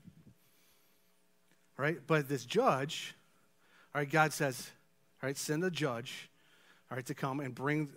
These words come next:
people back to God." So can you bring me back to God? All right,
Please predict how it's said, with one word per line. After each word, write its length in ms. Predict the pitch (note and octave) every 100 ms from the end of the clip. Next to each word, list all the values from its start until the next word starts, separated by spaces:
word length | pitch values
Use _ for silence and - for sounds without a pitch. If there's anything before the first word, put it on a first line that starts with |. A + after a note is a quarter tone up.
| - -
people 340 | - F3 E3 C3+
back 260 | B2+ A#2+
to 100 | -
God." 300 | C3 B2+ G2
So 160 | - B2+ -
can 100 | C3+
you 40 |
bring 160 | A#2+ C3+
me 80 | C3
back 180 | B2+ B2
to 60 |
God? 240 | C3+ B2+ D#3 - - - - - _ _ -
All 80 |
right, 100 | B2+